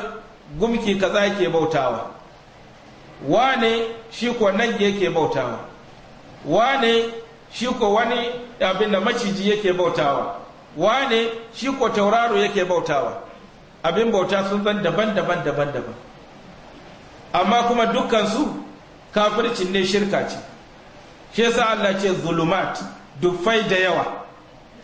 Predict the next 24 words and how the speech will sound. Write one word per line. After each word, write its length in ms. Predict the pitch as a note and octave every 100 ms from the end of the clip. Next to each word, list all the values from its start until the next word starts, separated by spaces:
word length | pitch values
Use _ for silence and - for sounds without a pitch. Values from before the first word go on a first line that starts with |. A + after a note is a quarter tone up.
| - - - -
Don 120 | F#3+ A#3
ababen 480 | C4 A#3+ A3 B3
da 100 | A3 A3+
aka 180 | - A3
riƙa 400 | F3+ - A3 A3+
abin 300 | F#3+ A3 G#3
bautawa 640 | A3 G3+ G3+ G#3+ G3 F3
bancin 320 | G3 G3+ G#3 G#3+
Allah 300 | G#3+ A#3 G#3+
suna 280 | G3 D4 A3
da 120 | D#3
yawa. 240 | D#3 D3 - - - - - - - - - - - - - -
Saboda 360 | A#3 A#3+ G3+ A3+
haka 180 | G3+ G#3+
Allah 280 | A3 G#3 G3
ce 120 | G3+
zulumat. 600 | E3+ E3+ E3+ E3+ D3 - - - - - - - - - - E3+
Amma 360 | F#3+ G#3 A3+
shi 220 | - C4+ C4
Allah, 420 | B3 C#4 B3+ G3 C4
duk 120 | C#4
wanda 240 | D4 C#4+ B3
ke 180 | A3 A3
bautawa 540 | A3+ G#3+ A3 G3 F3